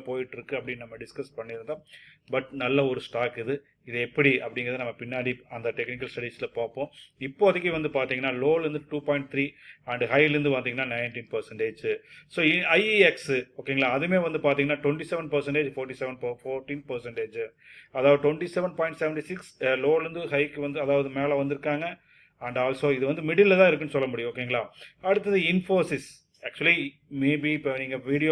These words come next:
வந்து இப்போ கரண்டா பார்த்துட்டு இருக்கும்போது வெட்னஸ்டே செவன்டீன்த் ரெக்கார்ட் பண்றோம், எயிட்டீன்த் தான் இதனோட ரிசல்ட் டிக்ளேர் ஆகும். So உங்களுக்கு கிளியரான ஒரு ரூட் கிடைக்கும், எந்த பேசிஸ்ல போகுது, டவுன்ல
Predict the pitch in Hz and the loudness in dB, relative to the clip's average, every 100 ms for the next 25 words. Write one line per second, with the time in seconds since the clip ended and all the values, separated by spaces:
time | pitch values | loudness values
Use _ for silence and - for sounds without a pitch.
0 | 143 139 139 - 127 120 - - _ 135 | 2 2 2 0 -4 -6 -14 -20 _ -2
1 | 139 151 143 139 139 135 127 147 143 139 | 2 2 2 0 -2 -6 2 4 6 4
2 | 123 131 - 147 139 - _ - - 127 | -2 -6 2 2 2 -2 _ -10 -4 -2
3 | 139 156 143 135 143 135 127 123 127 - | -2 -2 -2 0 -2 0 -4 -2 -4 -6
4 | _ _ 127 143 156 147 147 143 143 135 | _ _ 4 6 4 0 2 4 2 2
5 | 120 120 151 147 117 123 139 131 120 113 | 0 -2 -2 -2 -2 0 2 2 2 -2
6 | 113 - - _ 143 135 135 139 143 151 | -8 -18 -20 _ -2 0 0 4 6 6
7 | 151 135 131 147 - 131 123 127 120 135 | 4 2 0 -2 -2 -2 -2 -6 -4 -4
8 | 127 - 135 123 127 113 117 113 113 113 | -4 -10 -10 -10 -10 -8 -6 -4 -4 -2
9 | 113 120 131 | -2 -2 -4